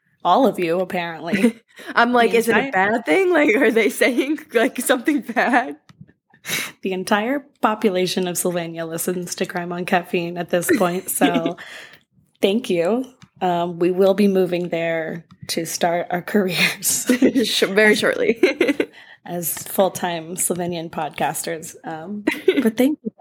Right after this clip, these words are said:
Speaker 1: guys. I am, I'm shook by that. That's so crazy.
Speaker 2: Yes, thank you so much, and thank you for almost twelve thousand downloads. It's kinda crazy now how quickly this is moving.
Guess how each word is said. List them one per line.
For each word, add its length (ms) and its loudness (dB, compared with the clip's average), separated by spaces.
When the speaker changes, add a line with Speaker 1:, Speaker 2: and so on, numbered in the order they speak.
Speaker 1:
guys. 180 -2
I 180 0
am, 400 0
I'm 280 4
shook 360 0
by 120 -4
that. 320 -8
That's 360 -2
so 320 0
crazy. 580 -6
Speaker 2:
Yes, 320 2
thank 300 2
you 80 0
so 180 0
much, 360 4
and 180 0
thank 240 2
you 120 2
for 140 0
almost 540 -2
twelve 320 -2
thousand 420 -2
downloads. 760 2
It's 180 -2
kinda 260 0
crazy 420 2
now 200 -2
how 160 0
quickly 400 2
this 220 -2
is 100 -8
moving. 580 0